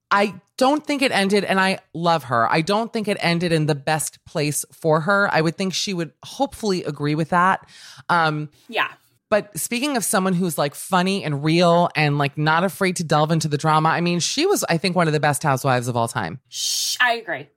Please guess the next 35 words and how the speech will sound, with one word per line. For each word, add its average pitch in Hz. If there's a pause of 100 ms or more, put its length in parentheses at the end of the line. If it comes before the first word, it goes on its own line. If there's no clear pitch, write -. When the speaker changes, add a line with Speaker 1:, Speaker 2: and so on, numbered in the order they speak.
(140)
Speaker 2:
I 247
Speaker 1:
Mm-hmm. 262
Speaker 2:
have 277
to 285
agree 190
with 156
that. 147
I 247
think 269
she 240
is. 202
I'm 262
actually 311
so 214
bummed 190
she's 208
not 165
going 175
to 180
be 175
on 143
it 226
because 190
Speaker 1:
I 135
know. 127 (100)
Speaker 2:
every 214
episode 214
I'm 220
just 196
like, 185
"What 156
is 165
Dorinda 156
gonna 127
do? -